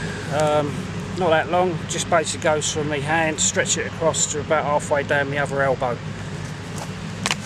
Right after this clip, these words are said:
The second bit I had, I've actually used that to actually make up the, uh, mylar shelter that I'll show you in a minute.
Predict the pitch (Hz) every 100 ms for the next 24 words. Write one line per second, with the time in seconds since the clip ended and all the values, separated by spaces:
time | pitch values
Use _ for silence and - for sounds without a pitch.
0 | - - - - - - 214 - 143 156
1 | 131 139 143 156 151 170 143 - 151 170
2 | 151 - 131 - - 147 131 - 143 113
3 | - 156 156 - 147 139 139 139 139 147
4 | 156 143 127 - 131 123 127 123 123 147
5 | 135 131 131 139 131